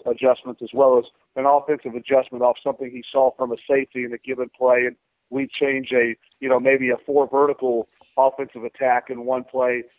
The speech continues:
to the next play with three verticals, and we'd cross the face of a safety because Bill spotted something that the safety was cheating on or something.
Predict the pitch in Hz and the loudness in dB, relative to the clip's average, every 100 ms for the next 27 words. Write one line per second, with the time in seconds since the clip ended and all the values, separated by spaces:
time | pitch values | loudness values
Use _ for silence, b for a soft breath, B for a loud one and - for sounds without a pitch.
0 | _ 131 131 143 - - 135 123 120 127 | _ -8 0 0 0 0 0 0 -6 -4
1 | 143 127 135 127 127 123 113 117 120 - | -4 -2 -2 -2 -4 -6 -6 -6 -6 0
2 | 143 135 - - 135 127 113 113 - 135 | 2 2 -2 -2 -2 -2 -6 -6 0 0
3 | 131 123 113 110 113 - 131 117 - 127 | 0 -8 -10 -10 -8 2 4 4 2 2
4 | 127 123 - 131 - 120 117 - _ _ | 2 0 -4 -8 -6 -2 -2 -4 _ _
5 | - - 143 135 127 117 - - 147 127 | -20 0 0 0 -4 -8 -8 -4 -2 -2
6 | 120 113 110 - 123 113 104 | -2 -2 -4 -4 -4 -4 -8